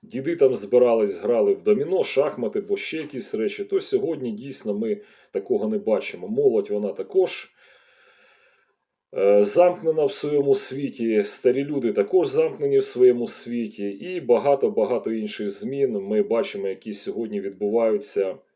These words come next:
ну, в не найкращу сторону щодо людських взаємин. Тому мої такі розмишлізми сьогодні, мої такі міркувалки про час, як я його бачу,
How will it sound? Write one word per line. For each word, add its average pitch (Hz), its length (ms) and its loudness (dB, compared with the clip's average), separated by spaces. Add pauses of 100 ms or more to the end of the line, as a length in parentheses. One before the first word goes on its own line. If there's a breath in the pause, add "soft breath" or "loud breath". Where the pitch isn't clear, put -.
(440 soft breath)
ну, 110 800 0
в 113 300 4
не 120 200 0
найкращу 127 960 0 (1160)
сторону 120 800 2 (180 soft breath)
щодо 113 720 0 (220 loud breath)
людських 113 520 -6
взаємин. 104 640 -2 (1080 soft breath)
Тому 139 920 0 (200)
мої 190 300 0
такі 190 280 4
розмишлізми 113 760 0
сьогодні, 90 580 -6
мої 120 220 -2
такі 107 280 -4
міркувалки 117 720 2
про 101 200 -2
час, 143 560 -2
як 104 300 -2
я 110 200 -2
його 101 180 0
бачу, 113 580 -4